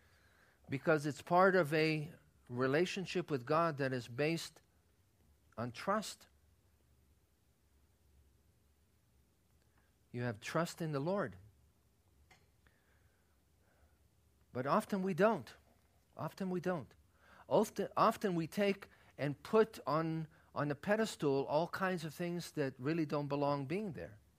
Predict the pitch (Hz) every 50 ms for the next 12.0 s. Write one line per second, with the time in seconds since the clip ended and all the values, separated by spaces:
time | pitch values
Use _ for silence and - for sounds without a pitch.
0 | _ _ _ _ _ _ _ _ _ _ _ _ _ _ _ _ _ _ _ _
1 | _ _ _ _ _ _ _ - 131 151 156 170 165 156 151 - - 131 143 156
2 | 156 151 - - 165 175 180 185 185 185 185 175 151 - - - - - _ _
3 | _ _ _ _ _ _ - - - 151 - - 180 180 175 165 175 160 - -
4 | - - - - 175 170 175 180 165 - 156 147 143 139 147 151 156 165 170 170
5 | 170 - - 160 131 - 170 165 170 160 170 151 139 127 127 156 165 170 180 180
6 | 175 - 185 165 - - 151 135 139 175 185 180 - 208 196 196 208 196 - -
7 | - - - - - - - - - _ - 139 156 170 180 190 190 190 - -
8 | - - _ _ - 117 - - - 156 170 170 160 160 165 - - - - 170
9 | 151 - 185 165 175 175 - - 190 175 175 165 - - - - - - - -
10 | _ _ _ _ _ _ _ _ _ _ 135 139 143 135 147 - - 165 160 170
11 | 175 175 160 - 170 143 139 143 147 151 151 - - 196 233 226 - 123 95